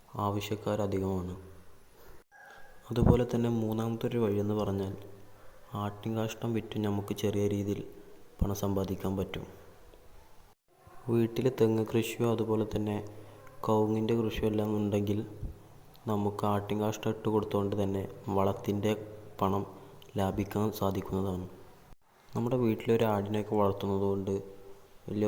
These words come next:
ബുദ്ധിമുട്ടൊന്നും വരാനില്ല. അതുകൊണ്ട് നമുക്ക് നേട്ടങ്ങൾ മാത്രമാണ്. ഇത്രയും കാര്യങ്ങൾ ശ്രദ്ധിച്ച് നിങ്ങൾ ആട് വളർത്തുകയാണെന്നുണ്ടെങ്കിൽ നമുക്ക് കുഴപ്പമില്ലാത്ത രീതിയിൽ തന്നെ ആടിൽ നിന്ന്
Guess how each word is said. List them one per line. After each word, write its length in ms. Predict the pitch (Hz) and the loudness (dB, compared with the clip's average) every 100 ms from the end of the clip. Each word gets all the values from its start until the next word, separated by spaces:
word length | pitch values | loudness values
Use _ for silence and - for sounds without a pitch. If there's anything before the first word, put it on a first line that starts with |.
| 107 | 2
ബുദ്ധിമുട്ടൊന്നും 720 | 101 101 101 101 107 104 104 98 - - - - | 0 0 -2 0 0 2 0 -2 -8 -10 -8 0
വരാനില്ല. 420 | 98 92 95 92 87 - - - - - - - | 2 4 4 2 0 -4 -8 -10 -10 -14 -12 -4
അതുകൊണ്ട് 320 | 104 107 110 | 0 2 2
നമുക്ക് 240 | 107 101 104 101 | 0 0 0 0
നേട്ടങ്ങൾ 420 | 95 95 98 101 104 | 0 0 0 0 0
മാത്രമാണ്. 480 | 92 - 90 85 85 - - - - - - - - _ _ _ - - - 123 | -2 -2 -2 -2 -6 -10 -16 -18 -20 -20 -20 -20 -20 _ _ _ -20 -20 -12 -6
ഇത്രയും 280 | - 135 135 | 0 4 4
കാര്യങ്ങൾ 280 | 120 120 120 | 4 4 4
ശ്രദ്ധിച്ച് 360 | 113 107 107 110 | 4 4 2 0
നിങ്ങൾ 160 | 104 107 101 | 2 2 2
ആട് 180 | 98 107 | 2 4
വളർത്തുകയാണെന്നുണ്ടെങ്കിൽ 960 | 104 101 101 101 101 98 98 98 95 95 - - - - - - - 107 | 2 2 0 2 2 0 0 0 -2 -6 -12 -18 -20 -20 -20 -20 -4 0
നമുക്ക് 420 | 104 104 - 110 110 - - | 2 0 0 0 0 -4 -4
കുഴപ്പമില്ലാത്ത 640 | 113 107 113 110 104 101 107 | 0 2 2 2 0 0 2
രീതിയിൽ 260 | 104 104 101 | 2 2 2
തന്നെ 160 | 101 101 98 | 0 0 0
ആടിൽ 240 | 98 98 - 101 | -2 -4 -4 -4
നിന്ന് 400 | 101 101 98 | -2 -2 -2